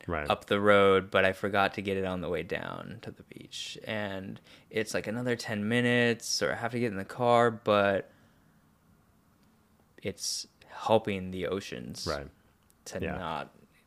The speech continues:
Speaker 2: die.
Speaker 1: Yep.
Speaker 2: So
Speaker 1: Conscious
Speaker 2: that
Speaker 1: living.
Speaker 2: we continue to be able to breathe because the algae is in the ocean, the trees are able to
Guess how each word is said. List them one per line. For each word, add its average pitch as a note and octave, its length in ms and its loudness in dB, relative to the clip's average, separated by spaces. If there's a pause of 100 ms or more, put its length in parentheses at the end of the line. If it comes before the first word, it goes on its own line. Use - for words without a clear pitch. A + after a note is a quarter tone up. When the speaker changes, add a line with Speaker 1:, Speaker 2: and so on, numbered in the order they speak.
(220)
Speaker 2:
die. - 480 -8 (180)
Speaker 1:
Yep. G#2 200 -2 (460)
Speaker 2:
So F2+ 120 -2
Speaker 1:
Conscious G2 240 0
Speaker 2:
that A2+ 60 2
Speaker 1:
living. G#2 360 4
Speaker 2:
we G#2 140 -2
continue G2+ 640 -6
to - 180 -12
be F#2 180 -2
able - 200 -2
to - 140 -14 (260)
breathe F2 420 -6
because - 340 -10
the - 160 -8
algae G2+ 360 -2
is D#2+ 140 -12
in D2 80 -10
the G#1 120 -8
ocean, - 360 -10
the - 100 -14
trees A2 560 0
are D2+ 120 -2
able - 260 -8
to - 380 -12